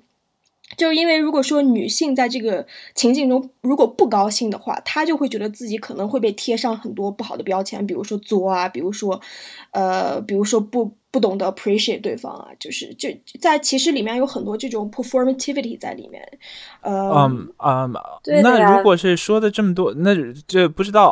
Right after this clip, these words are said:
Speaker 2: Austin 怎么看了？作为男性，就是你如果是请女性出来喝酒啊，或者说，呃，建议带，带女生回家之类的，你有没有觉得你是在 impose 一些东西，或者说你有什么不一样的经验？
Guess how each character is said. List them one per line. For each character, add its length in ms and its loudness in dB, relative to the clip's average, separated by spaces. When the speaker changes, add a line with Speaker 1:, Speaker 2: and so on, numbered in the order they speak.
Speaker 2:
Austin 400 4
怎 100 -6
么 120 -12
看 240 -2
了？ 100 -4
作 140 0
为 100 4
男 220 2
性， 400 -4
就 100 4
是 220 4
你 420 4
如 260 0
果 160 8
是 240 0
请 240 -4
女 140 -2
性 500 -6
出 160 -6
来 240 4
喝 180 0
酒 200 2
啊， 180 2
或 160 0
者 100 -2
说， 280 0
呃， 580 4
建 300 0
议 240 -4
带， 340 4
带 260 4
女 160 -4
生 220 -4
回 180 -4
家 420 4
之 140 -6
类 220 0
的， 180 -8
你 180 4
有 160 6
没 100 0
有 140 2
觉 180 -4
得 160 0
你 380 -6
是 220 -10
在 240 -2
impose 600 -6
一 60 -8
些 160 -10
东 160 -6
西， 80 -4
或 140 6
者 60 8
说 140 4
你 140 6
有 160 8
什 100 -2
么 80 -2
不 140 -2
一 40 -2
样 140 4
的 80 -2
经 200 -10
验？ 260 -10